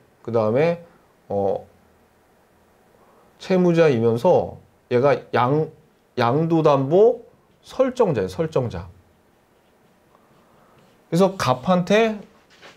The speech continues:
어, 소유권 이전 등기를 해줬는데, 요거 갑은 채권자이면서, 채권자이면서, 어, 양도담보권자죠. 권자.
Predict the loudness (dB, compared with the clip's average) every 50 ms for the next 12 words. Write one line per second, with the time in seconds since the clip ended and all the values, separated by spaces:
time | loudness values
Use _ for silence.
0 | _ _ _ -2 0 2 2 0 -2 -4 -4 0 2 2 2 2 0 0 2 4
1 | 4 4 4 0 -2 -6 -14 -20 _ _ _ _ _ _ _ -6 -4 -4 -2 2
2 | 2 2 2 4 2 2 2 0 0 -2 0 0 2 2 2 0 0 0 0 0
3 | 0 0 0 0 2 2 2 2 0 -2 -6 -8 -4 -2 -2 0 0 -2 -2 -2
4 | -6 -6 -4 -4 -2 0 2 2 2 2 0 -4 -10 -18 _ _ _ _ _ _
5 | _ _ _ _ _ _ -14 -6 -6 -6 -6 -6 0 0 2 2 2 2 2 2
6 | 2 2 2 0 0 -2 -2 -2 -2 -2 0 0 0 -2 -4 -10 -20 _ _ -14
7 | -12 -12 -12 -8 -2 -2 -2 0 0 0 0 0 0 0 -2 -4 -4 -2 0 0
8 | 0 0 -2 -4 -10 -20 -20 -20 _ _ _ _ _ -6 -4 -2 0 0 0 0
9 | 0 2 2 2 2 2 2 0 0 0 0 0 0 0 0 2 2 4 4 4
10 | 2 0 0 -2 -6 -4 -4 -4 -4 -4 -6 -10 -12 -12